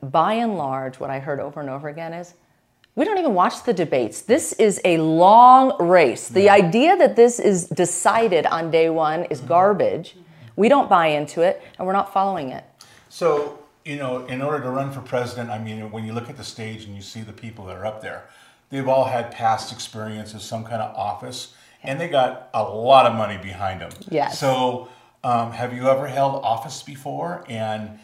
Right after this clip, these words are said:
Speaker 2: are you, uh, financially set for this goal?
Speaker 1: Sure. So elected office is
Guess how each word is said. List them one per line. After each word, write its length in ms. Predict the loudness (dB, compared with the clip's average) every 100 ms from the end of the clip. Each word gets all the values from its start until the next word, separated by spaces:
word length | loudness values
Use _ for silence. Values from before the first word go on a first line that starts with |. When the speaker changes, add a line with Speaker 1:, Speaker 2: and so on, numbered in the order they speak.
| _ _
Speaker 2:
are 220 | -2 -2
you, 480 | -2 -8 -8 -8 -8
uh, 300 | -6 -6 -6
financially 680 | -6 -6 -6 -6 -8 -10 -14
set 300 | -8 -8 -8
for 120 | -12
this 180 | -16 -16
goal? 400 | -12 -10 -12 -18 _ -20 -20 -20
Speaker 1:
Sure. 300 | 0 6 8
So 600 | 8 8 10 12 10 8 6
elected 460 | 6 6 6 6
office 520 | 6 6 4 -2 -4 -4
is 200 | -4